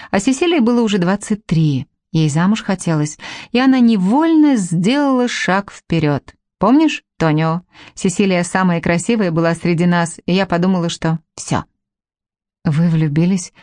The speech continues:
с первого взгляда? Еще бы. Он тоже шагнул к ней. Я отвернулась и в окно смотрю. И вдруг слышу голос рядом. «Анна?» Ну вот так ей и стало. Анна Дель Анна.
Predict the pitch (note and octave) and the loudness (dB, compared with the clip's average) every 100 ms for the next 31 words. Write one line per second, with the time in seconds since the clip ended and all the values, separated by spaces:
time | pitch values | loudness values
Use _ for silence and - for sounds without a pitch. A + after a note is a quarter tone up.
0 | _ - - - E3 D#3+ D3+ D3+ D3 D#3+ | _ -16 -14 -4 -2 0 0 0 -2 0
1 | D3+ F3 G3 G3+ - _ _ - D3+ C#3+ | 0 0 -2 -4 -8 _ _ -4 -2 -2
2 | - - F3 F3+ E3 - - - _ - | -6 -4 -2 0 -2 -4 -8 -10 _ -20
3 | - - G#3 G#3+ - G#3+ C4+ C4 - A#3 | -16 -2 0 2 2 0 2 0 0 0
4 | G#3+ A3+ A3+ F#3+ F#3 F3+ C#3+ - - - | 2 2 0 0 2 2 0 -4 -12 -18
5 | - - G#3+ B3 G3 G#3 B3 D#4+ D4 - | -8 0 0 0 0 2 4 4 2 0
6 | F3 F3 F#3 - F3+ F3+ F3+ F#3 _ _ | -4 -2 -4 0 -2 0 -2 -2 _ _
7 | _ _ _ - E3 C#3+ D#3+ - A3 A#3+ | _ _ _ -4 -2 0 -2 -2 -4 -2
8 | A3 F3 D#3+ E3 D#3 - D3+ D3 D3+ D3 | -2 0 0 0 -2 -4 -2 0 -2 -2
9 | D3+ - _ _ F3 E3 E3+ G#3 C4+ _ | -4 -6 _ _ -2 0 0 0 -2 _
10 | _ _ _ _ _ _ - F3+ G#3 A3 | _ _ _ _ _ _ -4 -2 -2 -2
11 | D4+ D4+ C4+ B3 - E3+ G#3 A3 F3+ _ | -6 -2 -2 -2 -2 -2 0 -2 -6 _
12 | _ _ _ _ - E3+ G3+ A3+ A#3 A#3 | _ _ _ _ -2 2 4 4 0 -4
13 | _ _ - C#3+ C#3 - - E3+ E3+ G#2 | _ _ -2 0 0 -2 -4 -2 0 -2
14 | - | -6